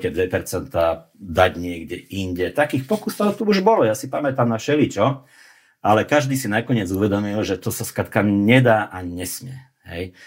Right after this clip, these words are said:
Systém tých neziskových organizácií by bez toho neprežil a nie, na to, na to sú iní ľudia, ktorí to vedia lepšie popísať slovami ako ja, ale na to sa nesmie siahnuť.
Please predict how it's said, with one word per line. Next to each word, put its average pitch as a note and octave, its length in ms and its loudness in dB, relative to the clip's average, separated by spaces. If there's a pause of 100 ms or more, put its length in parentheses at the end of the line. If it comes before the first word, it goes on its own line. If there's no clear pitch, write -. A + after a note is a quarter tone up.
(140)
Systém C3+ 480 4
tých G#2 160 -6
neziskových A#2 560 2
organizácií G2 960 0
by E2+ 320 -4
bez G2+ 240 2
toho F2 480 -2 (240)
neprežil A2 880 4 (560)
a G2+ 320 4 (400)
nie, G3+ 200 6 (200)
na D3 160 6
to, C#3 160 2
na D#3+ 160 2
to - 80 -6
sú A#2+ 280 -4
iní B2+ 200 4
ľudia, G#2+ 240 2
ktorí G2 240 -2
to G2+ 120 0
vedia G2 240 2
lepšie G2+ 320 -2
popísať F#2+ 440 -2
slovami G2 440 0
ako F#2 320 -6
ja, G2+ 360 2 (440)
ale G2 440 4 (160)
na B2+ 160 4
to C#3+ 80 0
sa - 200 0
nesmie C3+ 480 4
siahnuť. F2 600 -4